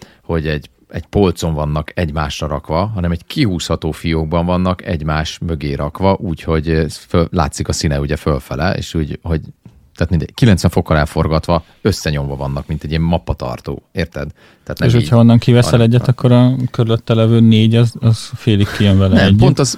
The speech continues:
Speaker 1: pont azért, hogy úgy, úgy tudod kivenni, hogy egyet kiveszel, mint amikor kiveszel egy,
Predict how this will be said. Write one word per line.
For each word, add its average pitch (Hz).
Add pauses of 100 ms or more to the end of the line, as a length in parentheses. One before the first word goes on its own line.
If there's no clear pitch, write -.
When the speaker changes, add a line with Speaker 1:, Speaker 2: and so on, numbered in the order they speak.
(100)
Speaker 1:
pont 175
azért, 139
hogy 147
úgy, 123
úgy 135
tudod 107
kivenni, 117
hogy 117
egyet 85
kiveszel, 82
mint 82
amikor 92
kiveszel 85
egy, 78